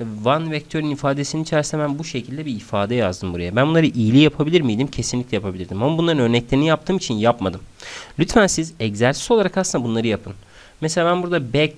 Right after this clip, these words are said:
birin değerini alıyorum ya. Şu default control variable bakın var burada. Şunu görüyor musunuz? Yıldız back iki ifadesinin içerisinde. Bakın ben buna back sıfır adreslerin atamasında şuraya da sıfır değerini yazsam yine bir şey değişmez arkadaşlar. Bu yine doğru çalışır.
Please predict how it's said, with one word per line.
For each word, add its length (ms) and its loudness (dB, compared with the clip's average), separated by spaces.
birin 400 0
değerini 320 0
alıyorum 420 -2
ya. 100 -4
Şu 200 -6
default 380 -2
control 460 0
variable 520 0
bakın 280 -6
var 180 -4
burada. 280 -12
Şunu 200 -6
görüyor 260 0
musunuz? 360 -4
Yıldız 340 -4
back 140 -2
iki 240 -8
ifadesinin 560 -6
içerisinde. 520 -8
Bakın 260 0
ben 180 4
buna 220 2
back 180 0
sıfır 480 -2
adreslerin 480 0
atamasında 720 0
şuraya 320 2
da 80 0
sıfır 420 -4
değerini 300 0
yazsam 380 -2
yine 260 2
bir 60 -8
şey 180 -2
değişmez 320 -2
arkadaşlar. 540 -6
Bu 60 4
yine 240 4
doğru 200 2
çalışır. 480 -8